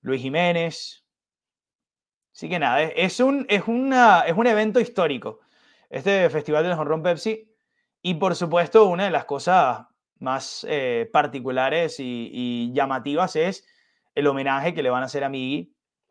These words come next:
eh, que obviamente tan-, lo tiene muy merecido.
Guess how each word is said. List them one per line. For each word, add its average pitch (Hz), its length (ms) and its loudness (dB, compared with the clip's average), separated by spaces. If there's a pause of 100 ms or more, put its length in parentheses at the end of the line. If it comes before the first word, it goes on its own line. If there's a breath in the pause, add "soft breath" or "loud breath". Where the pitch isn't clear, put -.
(160)
eh, 113 580 -4 (960)
que 120 120 -8
obviamente 139 500 0
tan-, 143 360 -2
lo 135 220 -4
tiene 156 200 0
muy 175 180 2
merecido. 165 680 0